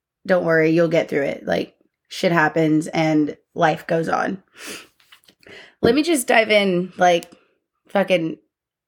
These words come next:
head first, like, with all of that being said. And I'll just go ahead and mention to you guys that recording this episode has been, like, making me super anxious because not only did I already record it once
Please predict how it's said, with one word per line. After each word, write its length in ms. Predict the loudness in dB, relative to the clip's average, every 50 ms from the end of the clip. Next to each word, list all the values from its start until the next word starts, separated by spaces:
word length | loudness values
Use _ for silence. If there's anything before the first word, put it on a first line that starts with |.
| _ _
head 300 | -4 0 0 0 0 0
first, 500 | 0 0 2 2 0 -2 -8 -10 -6 -4
like, 240 | -2 -2 -2 -4 -6
with 220 | -6 -4 -2 0
all 200 | 0 2 2 0
of 100 | 0 0
that 200 | 0 2 2 2
being 240 | 2 0 0 0 0
said. 460 | 0 0 2 2 2 0 -2 -4 -8 _ _ _ -20 -20 -20 -20 -20 -16 _ -2
And 100 | 0 2
I'll 120 | 2 2
just 280 | 2 2 0 0 0 0
go 160 | 2 4 4
ahead 280 | 4 4 4 2 4 4
and 140 | 2 0 0
mention 380 | 0 0 0 -2 -2 -4 -2
to 80 | -2 0
you 100 | 0 2
guys 300 | 2 4 2 2 2 2
that 240 | 2 2 2 2 0
recording 480 | -2 -2 -2 -2 0 0 0 0 0
this 180 | -2 -2 -2 -2 -2
episode 580 | -4 -4 -4 -4 -6 -4 -2 -2 -2 -2 -2 -2
has 280 | -2 -2 -2 -2 -2
been, 280 | -2 0 0 2 2 2
like, 460 | 2 0 0 0 -2 -4 -6 -20 -20 _ _ _ _ _ _ _ _
making 400 | -2 0 0 0 2 2 2 2
me 140 | 2 2 2
super 460 | 0 0 0 0 0 0 0 0 0
anxious 580 | 2 2 0 0 0 -2 -4 -4 -4 -6 -8 -10
because 500 | -8 -8 -4 -2 0 0 0 0 -2 -2
not 200 | 0 0 0 0
only 260 | 0 -2 -2 0 0
did 160 | 0 0 2
I 200 | 2 2 2 2
already 340 | 2 2 2 2 0 0 0
record 340 | 0 0 -2 -2 -2 -2 0
it 160 | -2 -2 -4
once 320 | -4 -2 -2 -2 -2 -4